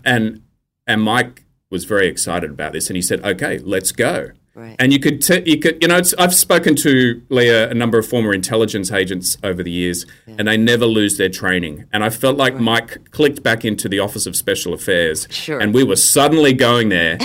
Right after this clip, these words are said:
Speaker 2: <laughs>
Speaker 1: and he, he pulled into the driveway. He didn't just park out the front in a very subtle
Speaker 2: Sure.
Speaker 1: fashion. He went, you know, boldly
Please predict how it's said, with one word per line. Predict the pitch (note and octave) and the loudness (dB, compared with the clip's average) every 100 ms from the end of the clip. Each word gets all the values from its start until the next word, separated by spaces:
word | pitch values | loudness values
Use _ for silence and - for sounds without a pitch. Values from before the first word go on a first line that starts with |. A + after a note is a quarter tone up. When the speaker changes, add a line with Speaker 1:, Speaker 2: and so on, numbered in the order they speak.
| - | -6
Speaker 2:
<laughs> | A#3 G#3 | -6 -4
Speaker 1:
and | C3 C3 C3+ | 2 2 4
he, | C#3+ C#3 - - | 4 0 -12 0
he | E3 C#3 | 2 2
pulled | - G#3 G#3+ | 4 4 6
into | F3 D3+ | 4 4
the | C#3 | 2
driveway. | B2 C3 G3+ F#3 G#2 F#2 | 2 4 4 4 4 4
He | D#3 | 2
didn't | G#3 | 2
just | E3 - | 0 0
park | D3 D3 D3 | 2 4 2
out | B2 | 0
the | A2+ | -2
front | - B2+ B2+ | 0 0 2
in | B2 | 0
a | |
very | A#2 A2 | 2 2
subtle | G#2 C3+ A#2 | 2 2 2
Speaker 2:
Sure. | D3+ | 2
Speaker 1:
fashion. | C3 D#3 A2 E2+ - - _ D#3 | 0 0 0 -4 -6 -18 _ 2
He | F#3 | 6
went, | D#3+ B2 C3 | 6 4 2
you | B2 | 2
know, | A2+ G#2 G#2 - | 4 2 0 -12
boldly | A#2+ C3 C#3+ D#3 B2+ A#2+ A2+ - | -4 2 4 6 6 4 2 -2